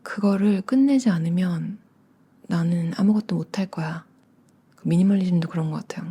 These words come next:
그러니까 집안에 있는 물건을 다 내다 버릴 때까지는 나는 안 완벽해. 난 준비가 되지 않았어.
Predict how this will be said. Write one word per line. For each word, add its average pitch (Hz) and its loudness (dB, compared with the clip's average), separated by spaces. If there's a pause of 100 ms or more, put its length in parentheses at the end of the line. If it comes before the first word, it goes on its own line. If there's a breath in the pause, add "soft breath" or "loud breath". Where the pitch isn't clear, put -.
그러니까 156 -6 (640 soft breath)
집안에 202 4
있는 175 2
물건을 165 0
다 - -4
내다 160 0
버릴 170 -2
때까지는 170 -2 (640)
나는 175 0
안 165 0
완벽해. 170 -2 (800)
난 160 -2
준비가 170 -2
되지 165 -6
않았어. 165 -6